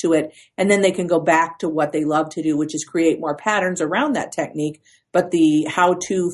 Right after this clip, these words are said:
for the technique is really, becomes a reference book, so to speak. Um, so I think it's a very personal decision about whether or not you want to invest the time in the book. And it does take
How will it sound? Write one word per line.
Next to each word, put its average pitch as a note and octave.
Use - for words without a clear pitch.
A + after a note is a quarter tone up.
for D#3
the C#3+
technique F#3+
is D#3
really, D#3
becomes E3+
a D#3
reference D#3+
book, -
so -
to C3+
speak. -
Um, D#3+
so A#3
I B3+
think D#4+
it's A#3+
a G#3+
very G3+
personal A3
decision F#3
about G3
whether G3
or G3+
not G3
you G3
want F#3+
to F3+
invest F3
the F3+
time D#3+
in F#3
the F#3+
book. G3+
And G3+
it F#3+
does C#4+
take C#3